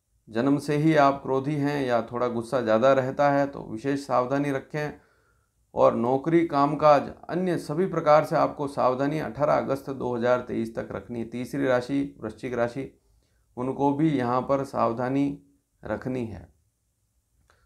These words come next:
तो छोटी सी जानकारी है और समय भी बहुत कम है, हालांकि कोई लंबा समय नहीं है, केवल अठारह अगस्त दो हज़ार तेईस तक है, लेकिन फिर भी सिंह राशि पर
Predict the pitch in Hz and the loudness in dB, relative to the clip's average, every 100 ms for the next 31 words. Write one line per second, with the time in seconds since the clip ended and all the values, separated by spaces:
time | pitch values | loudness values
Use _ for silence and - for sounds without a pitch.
0 | _ - - 120 127 143 139 123 127 139 | _ -14 -6 -4 -2 -2 0 -2 2 2
1 | 135 135 139 143 - _ _ _ 110 113 | 2 2 0 -4 -12 _ _ _ -6 -4
2 | 101 120 135 139 117 131 139 127 135 135 | -2 -2 0 -2 -2 -2 -4 -4 -2 -2
3 | 135 113 104 107 110 117 110 113 107 101 | -4 -4 -4 -4 -4 -6 -4 -2 -2 -2
4 | 110 120 120 127 127 123 131 139 127 131 | 0 0 0 -4 -2 -2 0 0 0 -6
5 | 113 117 123 - - 127 123 110 120 - | -4 -2 -2 -4 -6 0 0 0 -4 -6
6 | 117 117 113 113 113 110 113 113 117 120 | -4 -2 2 2 0 -2 -4 -4 -10 -8
7 | 123 123 _ _ _ _ - 120 123 143 | -8 -10 _ _ _ _ -6 -4 -2 -2
8 | 143 147 139 151 151 135 127 143 139 143 | 0 -2 -2 -4 2 2 2 -2 0 0